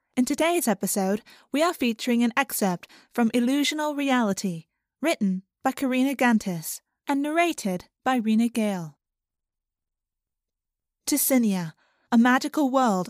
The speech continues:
on the brink of destruction. Nobody expects to stare death in the face, only to find out your entire life is a lie. Rescued by Salco, marketing executive Becky finds herself in an unknown magical world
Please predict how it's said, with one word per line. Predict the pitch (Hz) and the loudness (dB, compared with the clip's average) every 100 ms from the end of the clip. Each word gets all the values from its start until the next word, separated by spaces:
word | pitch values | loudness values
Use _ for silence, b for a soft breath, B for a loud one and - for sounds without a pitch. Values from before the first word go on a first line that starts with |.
| - | 0
on | 220 | 0
the | 220 - | 0 -4
brink | 285 190 202 | 0 0 -2
of | 202 | -4
destruction. | 226 - 220 202 - 180 151 - _ _ _ _ _ _ | -4 -2 -2 -2 -4 -6 -8 -16 _ _ _ _ _ _
Nobody | 226 285 285 226 | 0 2 2 0
expects | 202 - - 214 - | -2 -2 -2 -2 -4
to | - | -6
stare | 196 - 214 208 | -2 0 0 2
death | 214 214 | 0 0
in | 202 | -2
the | 196 | 0
face, | 233 226 175 - b b b - | 2 0 0 -6 b b b 2
only | 233 | 4
to | 208 | 4
find | 214 226 214 214 | 0 0 2 2
out | 208 196 | 0 -2
your | 226 208 | 0 0
entire | 196 - 254 208 | 0 -2 -2 -2
life | 196 214 240 180 - _ | 0 0 0 -2 -10 _
is | 214 | -4
a | 208 | 0
lie. | 202 220 233 190 - _ _ _ _ _ _ _ | 0 0 0 -2 -6 _ _ _ _ _ _ _
Rescued | 240 262 - 277 | -2 -2 -2 -2
by | 262 277 | 0 0
Salco, | 277 277 277 - 196 175 b b b | 2 2 2 0 -2 -4 b b b
marketing | 240 262 - 285 285 | 2 2 0 -4 -4
executive | 254 269 254 254 262 - | -2 -2 -2 -2 -2 -2
Becky | 285 277 196 175 - _ _ _ | -4 -2 -4 -6 -8 _ _ _
finds | 247 247 | 4 4
herself | 254 226 226 226 - | 2 0 2 0 0
in | 226 | 2
an | 220 - | 2 2
unknown | 277 302 262 240 247 226 | -2 0 0 2 2 2
magical | 226 233 254 277 254 | 2 0 -2 -4 0
world | 240 208 175 | 0 0 -2